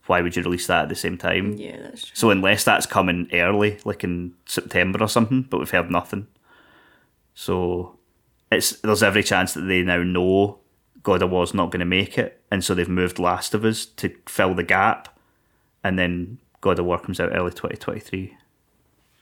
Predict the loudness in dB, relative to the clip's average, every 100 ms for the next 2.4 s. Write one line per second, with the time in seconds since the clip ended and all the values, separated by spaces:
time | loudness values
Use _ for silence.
0 | _ _ _ _ _ -20 -20 _ _ -20
1 | _ _ _ _ _ _ _ _ _ _
2 | -16 -14 -12 -12